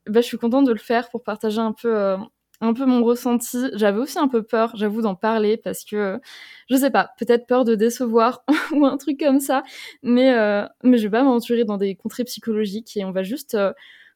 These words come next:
commencer comme ça. Je vais poser le contexte. Oui, je vais faire un peu de teasing à vous, avant de vous donner, euh, les infos importantes et cruciales, hein. Pour poser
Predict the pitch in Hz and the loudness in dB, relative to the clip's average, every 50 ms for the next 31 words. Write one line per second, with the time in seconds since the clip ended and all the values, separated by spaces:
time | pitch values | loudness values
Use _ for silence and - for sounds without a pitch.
0 | _ - - 277 247 247 254 262 - 440 427 359 285 254 262 - 320 370 392 320 | _ -2 0 2 4 4 2 2 0 -2 0 0 0 -2 0 0 -2 0 0 0
1 | 226 214 240 311 311 _ _ - 269 247 233 262 349 392 - - 277 262 262 247 | 0 0 -2 -2 -4 _ _ -2 0 0 2 2 0 -2 -2 0 0 0 2 2
2 | 240 269 262 - - - - 220 240 233 226 - 214 196 196 - 233 233 - - | 0 0 0 -4 -14 -8 -4 -2 -2 -2 -2 -2 -4 -4 -4 -4 -6 -8 -6 -6
3 | 240 214 214 247 240 220 196 185 185 180 175 180 185 - - 202 185 214 214 214 | -4 -2 0 0 2 0 0 -2 -4 -8 -8 -10 -10 -4 -4 -2 -2 0 -2 -2
4 | 196 196 190 190 202 180 208 214 214 226 233 226 202 185 175 - - - - 208 | -2 -4 -6 -6 -4 0 0 0 2 2 0 0 0 -2 -2 -4 -8 -6 -4 0
5 | 208 208 196 202 202 214 - - 254 233 208 - 220 226 226 214 208 - 233 240 | 0 0 0 -2 -4 -6 -4 -2 0 0 0 0 -2 -2 -2 -4 -6 -4 -4 -2
6 | - 233 226 - - 220 - - 226 240 226 226 277 _ - - - - - - | -2 -4 -6 -4 -8 -8 -4 -2 -2 0 0 -2 -6 _ -18 -20 -20 -20 -20 -20
7 | _ _ _ - 269 240 254 - 262 247 226 226 294 320 330 | _ _ _ -4 -4 -4 -2 0 0 0 2 0 -2 -2 -4